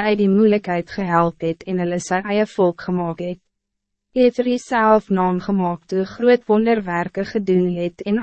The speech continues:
ander nasies en hulle gode uit hierdie land uitgejaag het om plek te maak vir u mense wat u uit Egypte vrygemaak het. U het die Israëlieten u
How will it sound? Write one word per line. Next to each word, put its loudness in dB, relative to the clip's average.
ander 4
nasies -2
en -2
hulle 0
gode 0
uit -2
hierdie 0
land 2
uitgejaag -2
het -6
om -4
plek 0
te -6
maak -2
vir -6
u 2
mense 0
wat -2
u -4
uit -2
Egypte -4
vrygemaak -4
het. -10
U 2
het 4
die 2
Israëlieten 0
u -8